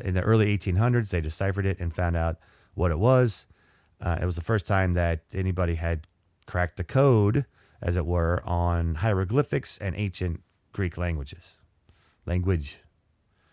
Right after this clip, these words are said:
And so, you know, that was a big deal.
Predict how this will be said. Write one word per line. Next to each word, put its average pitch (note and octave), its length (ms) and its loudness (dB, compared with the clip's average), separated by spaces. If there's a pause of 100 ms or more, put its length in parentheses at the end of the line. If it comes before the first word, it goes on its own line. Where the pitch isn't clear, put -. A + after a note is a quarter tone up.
(380)
And F#2+ 540 2
so, F2 400 0 (340)
you G#2+ 100 0
know, D#2+ 140 0
that F#2+ 120 0
was G2 100 -2
a F#2+ 40 -2
big A2 180 -2
deal. G2+ 380 -2